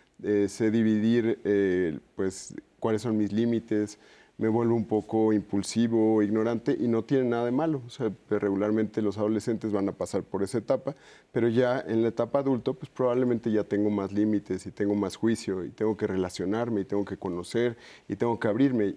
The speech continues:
Y parte también de lo que mencionaba la cápsula, o parte de lo que se menciona es esta dificultad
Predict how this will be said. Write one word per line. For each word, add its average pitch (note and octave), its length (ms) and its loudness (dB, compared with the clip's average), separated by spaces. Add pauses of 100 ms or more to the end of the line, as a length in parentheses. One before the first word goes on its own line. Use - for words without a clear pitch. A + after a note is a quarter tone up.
(100)
Y G#2 100 0
parte A#2+ 400 -2
también A#2 380 0
de G#2 80 2
lo G2 140 -2
que F2+ 100 -8
mencionaba G2+ 480 -2
la G#2+ 160 -2
cápsula, G2+ 480 -2
o F#2+ 160 -2
parte G2 320 -2
de G#2+ 100 4
lo G2 160 0
que F#2+ 300 -4
se - 160 -8
menciona A2+ 480 0
es G#2 160 -2 (340)
esta A#2 220 0
dificultad A2+ 680 0